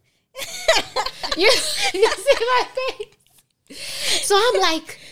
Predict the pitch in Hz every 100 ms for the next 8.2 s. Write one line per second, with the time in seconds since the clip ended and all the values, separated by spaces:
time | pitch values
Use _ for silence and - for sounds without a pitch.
0 | - 403 480 403 269 240 - 440 554 415
1 | 302 - - - 226 214 220 247 339 320
2 | 349 277 262 - 269 302 - - - -
3 | - 381 294 - - - - 277 262 240
4 | 226 240 220 277 440 277 262 240 277 247
5 | 277 508 277 240 233 - - 285 302 -
6 | 571 539 494 466 415 392 508 679 855 807
7 | 659 523 - - 196 - 208 208 202 202
8 | 175